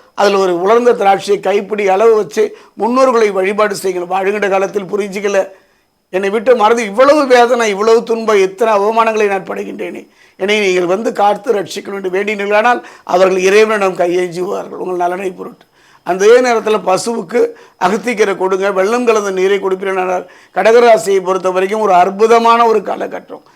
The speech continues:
காரணம் என்ன? கடகராசியை பொறுத்த வரைக்கும் அஷ்டம சனி எட்டாம் இடமாக இருந்தாலும் கூட சனி பகவானை பொறுத்த வரைக்கும் கர்மாவில் இருந்து நீங்க தப்பிக்கணும்னா இந்த அஷ்டம சனி பாதிப்பிலிருந்து முழுமையா நீங்க விடுபடணும்னா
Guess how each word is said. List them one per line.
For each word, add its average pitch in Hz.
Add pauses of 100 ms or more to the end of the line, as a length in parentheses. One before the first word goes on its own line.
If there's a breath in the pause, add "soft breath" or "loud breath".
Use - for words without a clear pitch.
(140 soft breath)
காரணம் 240
என்ன? 226
கடகராசியை 220
பொறுத்த 202
வரைக்கும் 202
அஷ்டம 220
சனி 196 (320 soft breath)
எட்டாம் 240
இடமாக 208
இருந்தாலும் 185
கூட 202
சனி 190
பகவானை 233
பொறுத்த 190
வரைக்கும் 185 (260 loud breath)
கர்மாவில் 226
இருந்து 220
நீங்க 208
தப்பிக்கணும்னா 180 (240 soft breath)
இந்த 185
அஷ்டம 180
சனி 233
பாதிப்பிலிருந்து 208
முழுமையா 226
நீங்க 196
விடுபடணும்னா 196